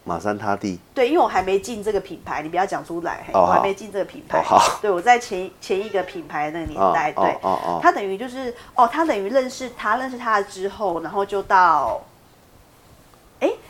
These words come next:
Speaker 2: 没有，他其实搞过两次婚外情了，就我知道。<laughs> 我现在讲的这是他，他的第二段。好，那我先讲他的第二段好了。
Speaker 1: 哦，哦，哦。
Speaker 2: 哎，不要，不要。我先讲他的第一段，他认识的第一个男生好像是真的对他应该是有点动情，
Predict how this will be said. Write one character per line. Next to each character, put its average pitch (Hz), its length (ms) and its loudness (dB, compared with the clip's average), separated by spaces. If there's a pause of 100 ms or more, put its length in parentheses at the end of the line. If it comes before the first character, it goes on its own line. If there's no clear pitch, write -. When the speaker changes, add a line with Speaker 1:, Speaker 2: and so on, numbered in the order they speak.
(100)
Speaker 2:
没 277 100 0
有， 370 80 2
他 381 140 2
其 254 120 -8
实 240 120 -8
搞 180 200 0
过 277 200 2
两 160 180 -4
次 233 220 -6
婚 208 180 -6
外 196 180 -2
情 - 220 -4
了， - 60 -2 (120)
就 233 80 2
我 185 120 2
知 - 180 8
道。 226 200 8
<laughs> 214 60 12
我 202 80 12
现 440 120 6
在 403 40 10
讲 - 220 4
的 285 100 6
这 269 80 0
是 277 160 -6
他， 247 260 10
他 254 180 2
的 208 100 4
第 196 240 -2
二 175 80 2
段。 175 220 2
好， 233 140 0
那 339 100 6
我 285 60 4
先 254 140 -6
讲 185 160 -4
他 196 160 0
的 185 60 2
第 175 240 -6
二 160 80 -2
段 151 240 -4
好 - 160 -10
了。 95 80 -4
Speaker 1:
哦， 80 160 0
哦， 92 60 -2
哦。 82 100 -2
Speaker 2:
哎， 85 60 -4
不 202 80 -2
要， 190 100 2
不 170 80 -6
要。 147 180 -2 (440)
我 185 60 -12
先 247 160 -12
讲 196 120 0
他 185 200 0
的 165 80 -12
第 165 180 -12
一 - 40 -14
段， 147 220 -6 (320)
他 285 140 4
认 285 160 2
识 285 100 -10
的 226 120 -2
第 220 200 -8
一 202 40 -2
个 180 80 2
男 165 240 -4
生 185 180 -2
好 156 160 -6
像 190 300 0
是 190 180 -2
真 196 180 0
的 180 80 2
对 190 160 -2
他 190 160 -2
应 180 200 -8
该 202 120 0
是 196 120 -6
有 160 100 0
点 160 200 -8
动 160 220 -2
情， - 240 -18